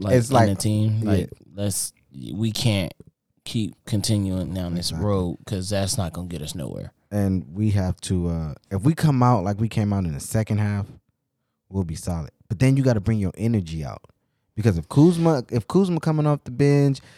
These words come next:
Speaker 2: if T H T coming off the bench, if they not giving you no energy, you gotta keep 'em on the bench.
Speaker 1: I just feel like
Speaker 2: You gotta bring energy at
Speaker 1: come
Speaker 2: some point in
Speaker 1: playoff
Speaker 2: time.
Speaker 1: time, you,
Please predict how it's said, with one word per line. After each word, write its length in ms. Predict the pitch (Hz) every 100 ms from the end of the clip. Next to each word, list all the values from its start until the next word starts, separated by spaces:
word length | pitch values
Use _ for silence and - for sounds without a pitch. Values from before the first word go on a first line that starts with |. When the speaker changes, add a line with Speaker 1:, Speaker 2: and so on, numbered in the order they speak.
| _ _ _ -
Speaker 2:
if 200 | 110 -
T 200 | 147 139
H 200 | 131 -
T 220 | 139 127
coming 180 | 127 123
off 120 | 117
the 100 | 113
bench, 320 | 110 117 104
if 80 | 92
they 100 | -
not 180 | 123 117
giving 200 | 110 107
you 60 | 104
no 160 | 95 85
energy, 580 | 110 127 110 90 90 78 - _ -
you 60 |
gotta 240 | 165 - 170
keep 200 | - 98
'em 120 | 87
on 100 | 69
the 60 | 62
bench. 380 | 123 113 92 -
Speaker 1:
I 100 | 135
just 260 | 151 127
feel 180 | 139 135
like 360 | 131 110 104 - - - - - - _ _ _ 107
Speaker 2:
You 80 | 107
gotta 160 | 165
bring 220 | 147 110 -
energy 420 | 113 135 98 98
at 80 | 92
Speaker 1:
come 100 | -
Speaker 2:
some 120 | 135
point 160 | 127 113
in 40 | 120
Speaker 1:
playoff 240 | 139 156
Speaker 2:
time. 60 | 170
Speaker 1:
time, 340 | 147 156 151
you, 180 | 135